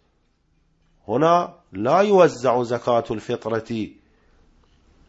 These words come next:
إيه، عليهما بنسبة الإنفاق بل بنسبة أشخاص، يعني هنا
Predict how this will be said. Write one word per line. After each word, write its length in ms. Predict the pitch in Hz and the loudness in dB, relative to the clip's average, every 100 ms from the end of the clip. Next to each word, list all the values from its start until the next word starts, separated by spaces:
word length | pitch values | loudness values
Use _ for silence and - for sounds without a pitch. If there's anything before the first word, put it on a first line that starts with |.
| - - | -20 -12
إيه، 380 | - 67 60 60 - _ _ _ - - | -6 -4 -4 -8 -14 _ _ _ -16 -8
عليهما 1040 | - 117 120 123 110 117 120 120 113 - - _ _ _ - | 0 4 4 4 2 2 4 6 4 0 -8 _ _ _ -10
بنسبة 960 | - 123 135 135 - 120 113 120 110 - 98 - 73 - - _ - | 2 6 6 4 2 2 2 2 -2 -2 -4 -4 -10 -12 -20 _ -4
الإنفاق 640 | 104 92 104 90 73 - - _ _ _ _ _ _ - | -4 0 4 4 2 -4 -20 _ _ _ _ _ _ -2
بل 160 | 127 135 | -2 0
بنسبة 640 | 120 131 - 143 143 165 - - | 0 0 0 -4 -2 -6 -8 -14
أشخاص، 520 | 107 - 123 120 92 - - - | -12 -2 4 6 4 -2 -14 -4
يعني 180 | 98 120 | -2 2
هنا 420 | 117 120 127 | 2 2 2